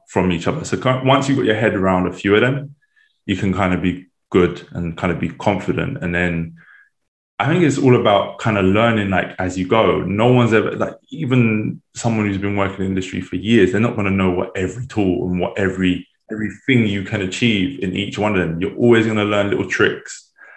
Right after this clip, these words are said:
little shortcuts, or be like, "Oh, I didn't even know I could do that in here." So it's, it's kinda, you're, you're always gonna be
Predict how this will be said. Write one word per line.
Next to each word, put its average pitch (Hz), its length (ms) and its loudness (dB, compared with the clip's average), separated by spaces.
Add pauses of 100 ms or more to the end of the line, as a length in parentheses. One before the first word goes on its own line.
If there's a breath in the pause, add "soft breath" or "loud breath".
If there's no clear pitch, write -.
(240 soft breath)
little 101 200 4
shortcuts, - 720 0
or 90 160 0
be 95 80 -2
like, 85 220 2
"Oh, 113 200 4
I 92 40 4
didn't 98 160 0
even 95 180 -2
know 90 180 0
I 82 40 -12
could 80 140 -16
do 95 140 0
that 87 180 -2
in 85 80 -8
here." 82 320 -8 (480 soft breath)
So 104 160 2
it's, 98 160 0 (100)
it's 92 100 -6
kinda, 127 460 -2
you're, - 320 -4
you're 101 180 -4
always 117 360 4
gonna 98 180 -4
be 92 520 -4